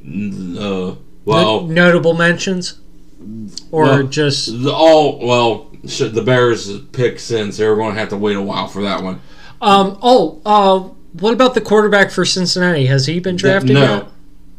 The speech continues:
Speaker 1: Desmond Ridder has not been drafted yet.
Speaker 2: Ah,
Speaker 1: Pickett,
Speaker 2: come on!
Speaker 1: Pickett has, like I said, is the only quarterback in this draft so far that's been picked.
Speaker 2: I, I hope Ridder gets picked.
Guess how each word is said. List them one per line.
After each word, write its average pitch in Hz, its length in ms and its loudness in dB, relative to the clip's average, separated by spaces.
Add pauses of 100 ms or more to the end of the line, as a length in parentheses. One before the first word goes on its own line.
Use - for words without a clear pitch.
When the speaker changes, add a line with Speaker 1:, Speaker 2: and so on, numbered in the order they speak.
(120)
Speaker 1:
Desmond 143 460 2
Ridder 131 260 2
has 117 180 -6
not 123 220 -4
been 123 120 0
drafted 110 360 -4
yet. 104 180 -6 (100)
Speaker 2:
Ah, - 480 -6
Speaker 1:
Pickett, - 180 2
Speaker 2:
come - 120 4
on! 214 560 4 (260)
Speaker 1:
Pickett 208 460 2
has, 139 460 -4 (240)
like 139 180 0
I 143 80 0
said, 127 400 -4 (240)
is 123 360 -4
the 131 100 0
only 147 240 0
quarterback 131 720 0
in 123 180 -6
this 117 160 -6
draft 117 320 -4
so 113 160 -6
far 110 240 -4
that's 101 240 -12
been 104 260 -8
picked. - 380 -12 (1400)
Speaker 2:
I, 185 340 -2
I 180 40 -2
hope 214 400 2
Ridder 190 360 2
gets 156 200 -2
picked. 196 580 -4